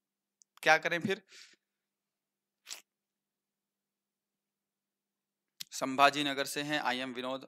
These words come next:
ओके जी, विनोद जाधव। अच्छा देखो, <clears throat> कल हमने दशहरे के उपलक्ष्य में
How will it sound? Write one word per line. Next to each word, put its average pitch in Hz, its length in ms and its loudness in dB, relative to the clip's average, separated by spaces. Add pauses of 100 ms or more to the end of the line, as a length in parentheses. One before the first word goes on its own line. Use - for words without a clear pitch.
ओके 127 220 -4
जी, 131 160 -6
विनोद 123 260 -8
जाधव। 127 320 -2 (540)
अच्छा 170 180 8
देखो, 226 340 10 (240)
<clears throat> - 960 -6
कल 190 140 12
हमने 220 220 10
दशहरे 202 400 8
के 208 100 2
उपलक्ष्य 185 380 4
में 196 100 4